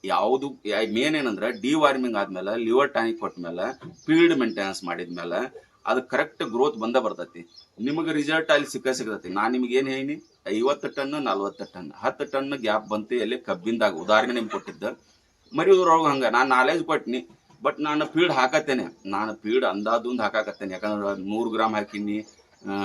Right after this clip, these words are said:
ಆಮೇಲೆ ನೆಕ್ಸ್ಟ್ ಐವತ್ತು ಗ್ರಾಮ್ ಹೆಚ್ಚಿಗೆ ಮಾಡ್ಕೋತದೆ. ಇನ್ನೊಬ್ಬ ಅವ್ನ ತಲೆಯಾಗ ಏನ್ ಇರ್ತೈತಿ? ಹೆಚ್ಚಿಗೆ ಒಮ್ಮೆ ಸುರುವಿರಿ ದಪ್ಪ ಆಕತ್ತೆ ಅನ್ನೋದು ಒಂದ್ ಇರ್ತೈತಿ. ಅವ್ ಹೆಚ್ಚಿಗೆ ಹಾಕ್ತಾನ, but ಗ್ರೋತ್ನೆಸ್ ಬರೋದಿಲ್ಲ, ವೇಸ್ಟೇಜ್ ಆಕತಿ, ಖರ್ಚು ಹೆಚ್ಚಿಗೆ, ವೇಸ್ಟೇಜ್ ಕಡಿಮೆ.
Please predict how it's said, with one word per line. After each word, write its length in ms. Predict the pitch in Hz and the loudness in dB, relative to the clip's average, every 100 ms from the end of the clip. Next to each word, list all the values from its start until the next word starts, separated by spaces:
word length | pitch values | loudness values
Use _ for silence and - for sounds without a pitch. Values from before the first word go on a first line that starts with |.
| 95 95 | -4 -2
ಆಮೇಲೆ 280 | 104 107 104 | -2 0 -2
ನೆಕ್ಸ್ಟ್ 280 | 104 101 101 | -4 -6 -4
ಐವತ್ತು 280 | 98 104 101 | -2 -2 -2
ಗ್ರಾಮ್ 200 | 104 104 | -2 -2
ಹೆಚ್ಚಿಗೆ 220 | 98 113 | -4 -4
ಮಾಡ್ಕೋತದೆ. 460 | 107 98 98 - - | -4 -4 -10 -10 -4
ಇನ್ನೊಬ್ಬ 300 | 131 147 151 | 0 2 2
ಅವ್ನ 140 | 165 | 0
ತಲೆಯಾಗ 260 | 147 139 139 | 0 0 0
ಏನ್ 120 | 139 | -4
ಇರ್ತೈತಿ? 480 | 135 123 127 135 131 | -6 -8 -8 -8 -6
ಹೆಚ್ಚಿಗೆ 360 | 107 98 123 | -6 -6 -4
ಒಮ್ಮೆ 360 | 151 123 110 139 | 0 0 0 -2
ಸುರುವಿರಿ 440 | 135 123 139 135 | -4 -2 0 2
ದಪ್ಪ 220 | 107 104 120 | 2 2 0
ಆಕತ್ತೆ 240 | - - | -2 -6
ಅನ್ನೋದು 180 | 117 110 | -6 -6
ಒಂದ್ 160 | 104 | -6
ಇರ್ತೈತಿ. 380 | 87 90 - 92 _ _ - | -8 -14 -18 -20 _ _ -6
ಅವ್ 100 | 151 | -2
ಹೆಚ್ಚಿಗೆ 280 | 147 156 147 | -2 2 0
ಹಾಕ್ತಾನ, 300 | 113 107 107 - _ _ | 2 -4 -6 -10 _ _
but 180 | 139 131 | -6 0
ಗ್ರೋತ್ನೆಸ್ 440 | 131 135 147 156 | 2 2 0 -4
ಬರೋದಿಲ್ಲ, 340 | 156 135 139 151 | -2 -2 0 0
ವೇಸ್ಟೇಜ್ 480 | 139 127 127 135 113 | 4 4 4 0 0
ಆಕತಿ, 440 | 92 92 117 - | -4 -6 -10 -8
ಖರ್ಚು 300 | - 139 - | 0 0 0
ಹೆಚ್ಚಿಗೆ, 540 | 117 98 90 - _ _ _ - | -10 -12 -12 -14 _ _ _ -6
ವೇಸ್ಟೇಜ್ 340 | 101 98 92 | -6 -4 -8
ಕಡಿಮೆ. 280 | 87 82 73 | -8 -12 -12